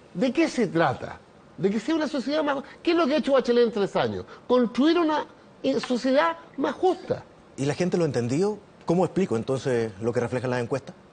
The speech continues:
Speaker 1: Lo que pasa es que tenemos un problema, que, eh, de repente hacemos mal las cosas. Fíjate que, eh,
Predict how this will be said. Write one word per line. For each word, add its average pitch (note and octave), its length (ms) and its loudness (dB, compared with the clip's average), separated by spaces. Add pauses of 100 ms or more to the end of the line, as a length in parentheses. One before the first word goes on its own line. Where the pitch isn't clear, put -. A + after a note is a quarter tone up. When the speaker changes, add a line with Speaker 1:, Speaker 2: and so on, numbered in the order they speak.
(460)
Speaker 1:
Lo D3 80 -6
que D3+ 100 -2
pasa A#3+ 220 -2
es A3+ 60 -2
que G#3 200 -2 (140)
tenemos F#3 240 2
un F#3+ 100 0
problema, C#3 480 0
que, A2 220 -2
eh, G2+ 320 -10
de C3 80 -4
repente D#3 420 0
hacemos D3 400 -2
mal G3 260 0
las G2 120 -4
cosas. - 380 -8 (1080)
Fíjate A3 300 2
que, G3 140 2 (1000)
eh, - 80 -14